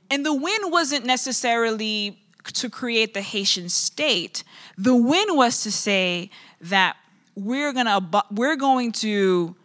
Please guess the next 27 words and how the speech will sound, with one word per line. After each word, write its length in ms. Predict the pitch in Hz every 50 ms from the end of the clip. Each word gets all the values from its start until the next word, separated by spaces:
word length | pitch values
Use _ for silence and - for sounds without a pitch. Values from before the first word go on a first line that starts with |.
| _ _ _ _ _
fight 500 | _ - - - - - 269 294 339 302 -
against 560 | - 233 220 196 226 220 208 208 202 - - - _ _
all 340 | 202 226 240 262 285 285 302
three 680 | - - - 240 220 233 269 294 262 208 185 180 190 190 - _ _ _ _ _ _
of 420 | 202 214 214 202 202 185 180 175
the 140 | 180 196 190
major 380 | 190 190 196 190 190 180 190 180
armies, 720 | - 165 170 165 160 160 165 165 185 233 - - - - - _ _ _ _ _
French, 720 | _ - - - 190 185 180 185 202 - - - - - - - _ _ _ _ _ _ _ _ _ _ _ _ _ _ _ _ _ _ _ _ _ _ _ _ _ _ _ _ _ _ _ _ -
who 140 | - - 214
else? 440 | 175 - - - - - - - - _ _ _ _ _ _ _ _
Y'all 240 | - 185 190 240 277
know 160 | 262 226 196
them, 320 | 180 180 196 233 254 240
French, 640 | - - - 196 180 190 220 254 - - - - - _ _ _ _ _ _ _ _ _ _ - _ _ _ _ _ _ _ _ _ _
the 80 | -
British, 640 | 175 165 180 175 170 180 196 185 190 - - - - - _ -
who 60 | 208
was 160 | 202 196 190
the 80 | 196 190
third 240 | - 196 190 185
at 80 | 180 180
the 60 | -
time? 400 | - - 175 170 170 165 190 185 - _ _
The 80 | - 190
Spanish, 640 | - - 285 339 311 226 185 175 170 - - - - _
right? 280 | - 190 208 233 262 277